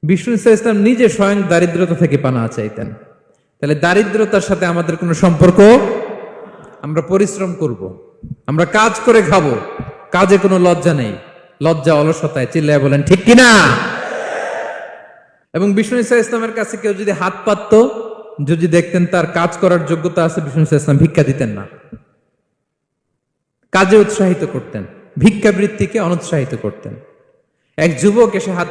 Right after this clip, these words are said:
পাতলো, বিষ্ণু ঈসা ইসলাম, "আর কিছু দেন।" নবী বললেন, "তুমি তো শক্ত সামর্থ্য মানুষ, বাসায় কি আছে বলো?" সে বলে, "আমার বাড়িতে একটা পানি খাওয়ার জগ আছে আর একটা চাদর আছে।"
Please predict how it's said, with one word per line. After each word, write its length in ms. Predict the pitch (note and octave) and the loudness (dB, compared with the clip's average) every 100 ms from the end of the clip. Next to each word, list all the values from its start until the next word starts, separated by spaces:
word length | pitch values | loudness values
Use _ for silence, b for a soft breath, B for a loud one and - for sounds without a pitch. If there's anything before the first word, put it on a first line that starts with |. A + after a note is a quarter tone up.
| - | -8
পাতলো, 360 | C3+ A#2 G#2 F#2+ _ _ _ _ _ - | -12 -12 -18 -20 _ _ _ _ _ -12
বিষ্ণু 240 | C3 C3+ | -8 -6
ঈসা 160 | - B2 | -4 -4
ইসলাম, 300 | - A#2 A#2 | -4 -4 -2
"আর 60 | A#2 | -2
কিছু 220 | C#3 - | -6 -4
দেন।" 240 | C3 A2+ G2+ - - _ _ _ _ - - | -8 -8 -10 -20 -20 _ _ _ _ -20 -10
নবী 160 | C3+ C3+ | -6 -4
বললেন, 440 | C3+ C3 C3 B2+ | -2 0 -2 -4
"তুমি 140 | C#3 C#3 | -6 -6
তো 100 | C#3+ | -6
শক্ত 320 | E3+ D#3 E3+ | -6 -6 -8
সামর্থ্য 420 | D#3 C#3+ C3+ D#3 | -6 -6 -6 -6
মানুষ, 300 | C#3+ B2+ A#2+ - | -4 -4 -6 -8
বাসায় 300 | B2+ C3 D#3 C#3+ | -6 -2 -2 -2
কি 140 | E3+ | -4
আছে 180 | E3 D3+ | -4 -4
বলো?" 260 | C#3 C3 G#2+ - - b b b b b _ | -4 -4 -4 -10 -20 b b b b b _
সে 160 | - | -6
বলে, 200 | C#3+ D3 | -4 -2
"আমার 220 | C#3+ D3 D3 | -4 -6 -6
বাড়িতে 600 | D3 C#3+ C3+ C3 A2+ G#2+ - _ _ - | -6 -6 -6 -8 -8 -12 -20 _ _ -18
একটা 200 | B2+ - | -14 -12
পানি 280 | D3+ D3+ E3 | -8 -6 -6
খাওয়ার 300 | E3 D#3 C#3+ | -2 -2 0
জগ 260 | D3+ D3+ | 0 2
আছে 380 | E3 E3+ F3 F#3+ A3+ - | 2 2 0 0 -2 -6
আর 100 | C3 | -6
একটা 180 | C3 C3+ | -4 -4
চাদর 400 | - D#3 D#3 C3+ | -4 -4 -4 -4
আছে।" 240 | A#2+ - | -6 -14